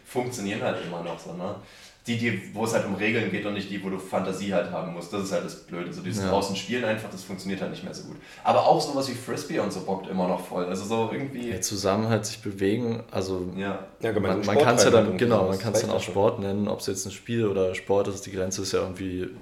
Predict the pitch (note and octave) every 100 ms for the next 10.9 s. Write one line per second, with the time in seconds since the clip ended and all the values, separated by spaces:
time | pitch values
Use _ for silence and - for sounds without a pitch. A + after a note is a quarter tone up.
0 | - - - G2 G2+ F#2 F2+ F2+ F#2+ -
1 | - G2 F#2+ F#2+ - - - - F#2 F2+
2 | F#2 G2+ F#2 - F#2+ F#2+ - F#2+ F#2 -
3 | - - G2 G2 F#2 - - A2+ A2+ -
4 | F#2 F2 F2 F2+ F2 F2 F2+ F#2 G#2 -
5 | G2+ F#2 F#2 F2+ F#2+ F#2+ F#2 - - -
6 | G#2 G2+ F#2+ - - - - _ _ -
7 | - - _ - C3+ D3 C#3+ D3 - C#3+
8 | D#3+ B2 B2+ A#2+ - A#2 A2+ A#2 A2+ -
9 | - A2+ A2 A2+ - A#2+ C3 A#2+ A#2 A2+
10 | A#2+ A#2 B2 C3 A#2 - A2+ -